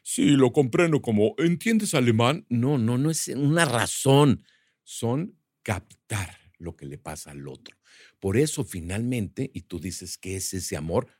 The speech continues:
Al menos como yo lo entiendo y lo manejo, siempre el amor, para aterrizarlo llanamente como simples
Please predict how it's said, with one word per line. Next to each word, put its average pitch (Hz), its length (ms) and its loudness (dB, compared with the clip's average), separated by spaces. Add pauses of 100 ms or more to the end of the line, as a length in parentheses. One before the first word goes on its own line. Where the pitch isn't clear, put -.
(120)
Al - 140 -14
menos 104 380 0
como 71 260 -10
yo 92 120 -2
lo 101 100 0
entiendo 90 380 -6
y 71 40 -8
lo 90 120 -6
manejo, 107 480 0 (300)
siempre 208 720 2
el 113 120 2
amor, 117 420 2 (320)
para 117 280 2
aterrizarlo 123 920 2
llanamente 139 760 2
como 98 280 -2
simples 139 640 -2